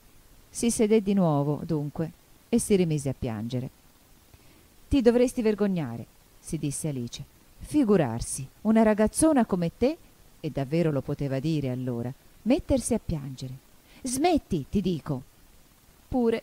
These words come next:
continuò a versar lagrime a fiotti, tanto che riuscì a formare uno stagno intorno a sé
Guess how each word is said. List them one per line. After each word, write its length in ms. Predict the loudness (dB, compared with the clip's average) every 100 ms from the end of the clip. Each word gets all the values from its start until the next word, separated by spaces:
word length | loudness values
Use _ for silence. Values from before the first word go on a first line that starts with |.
| -4
continuò 440 | -4 -2 0 2
a 40 | 2
versar 420 | -2 -2 -4 -2
lagrime 420 | -2 -2 -2 -2
a 40 |
fiotti, 500 | 0 2 4 2 -6 -10 -14 -20 _
tanto 400 | 2 2 4 4
che 120 | 4
riuscì 360 | 2 0 2 0
a 60 |
formare 480 | 0 -2 2 4 4
uno 160 | 4 2
stagno 480 | 0 -2 -2 -2
intorno 420 | -4 0 0 0 -2
a 60 |
sé 320 | -4 -6 -6